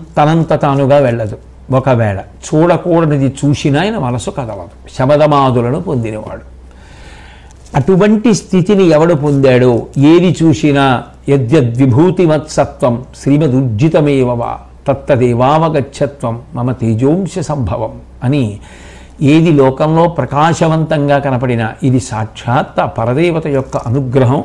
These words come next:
మిక్కుటంగా అక్కడ కనపడుతోంది అని మనసులో వెంటనే ఎవడు నమస్కరించగలడో, అటువంటి ఉదాత్త భావములు,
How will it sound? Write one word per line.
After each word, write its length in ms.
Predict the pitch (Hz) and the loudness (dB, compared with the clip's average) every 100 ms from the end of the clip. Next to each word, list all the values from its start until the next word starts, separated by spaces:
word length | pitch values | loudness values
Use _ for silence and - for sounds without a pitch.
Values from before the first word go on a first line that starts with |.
| - | -4
మిక్కుటంగా 640 | 131 127 - 208 170 135 143 | -2 -2 -4 -2 0 0 -2
అక్కడ 220 | 160 151 | -4 -8
కనపడుతోంది 720 | 139 123 147 143 139 107 110 - 120 | -6 -6 -4 -4 -4 -6 -10 -8 -2
అని 420 | 151 165 110 95 - - - - - | 2 2 0 -6 -14 -20 -20 -16 -6
మనసులో 560 | 117 127 175 - 220 208 | -2 0 0 0 2 2
వెంటనే 500 | 151 139 160 180 175 | 2 0 -2 -2 0
ఎవడు 280 | 139 135 151 | 0 2 0
నమస్కరించగలడో, 1120 | 120 147 - - 156 143 - 120 113 110 101 - 123 | 0 -2 -4 -2 -2 -2 -2 2 4 4 0 -2 -2
అటువంటి 440 | 165 156 147 131 | 2 2 0 0
ఉదాత్త 680 | 107 113 131 156 165 - 170 | 0 2 4 2 0 0 0
భావములు, 580 | 117 143 143 127 113 | 4 4 4 2 -2